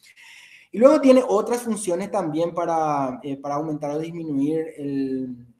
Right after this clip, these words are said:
eh, la extensión del video, para grabar, eh, m-, música, para, eh, grabar D V D o Blu-ray. O sea, tiene, tiene otras aplicaciones que ya me parecen menos importantes. La, estas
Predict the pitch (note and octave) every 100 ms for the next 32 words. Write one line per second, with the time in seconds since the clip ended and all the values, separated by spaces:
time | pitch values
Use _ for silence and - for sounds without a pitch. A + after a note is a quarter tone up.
0 | _ _ A#2+ A2+ A2+ B2 D#3+ C#3+ C#3 C#3
1 | C#3 B2+ A#2+ D#3 F#3 F3+ E3 D#3+ D3 C#3
2 | C3 B2+ D3 D#3 D#3+ D#3+ - _ _ _
3 | _ - C#3+ C3+ C3 B2+ A#2+ A#2 A2+ B2
4 | B2 C3+ C3 F3 A3 A3 F#3+ E3+ D#3 D#3
5 | D#3 D3+ D3 C#3 B2+ A#2 - D3 C3+ C3
6 | B2+ A#2+ A2+ A2+ - C#3 C#3+ C3 C3 C#3+
7 | C#3+ E3 D#3 C3+ C#3+ D#3+ D3+ C#3+ B2+ E3
8 | F3 E3+ E3 G#3 A#3+ A#3 A3+ B3+ A#3 B3
9 | B3 B3+ B3+ A3+ A#3+ B3 A#3+ A#3+ A#3 A3+
10 | G#3 F#3 G#3+ F#3+ F#3+ A3 A3 A3 F#3+ F#3+
11 | A#3+ A#3+ - E3 F3 F3 E3 G3